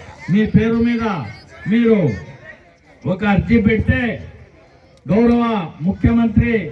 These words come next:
వర్యులు శ్రీ చంద్రబాబు నాయుడు గారి ఉద్దేశం ఏమంటే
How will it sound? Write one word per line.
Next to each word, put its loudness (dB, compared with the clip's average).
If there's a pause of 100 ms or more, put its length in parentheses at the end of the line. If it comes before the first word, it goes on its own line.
వర్యులు 0 (140)
శ్రీ 4
చంద్రబాబు 0
నాయుడు 0
గారి -4 (120)
ఉద్దేశం 0
ఏమంటే -2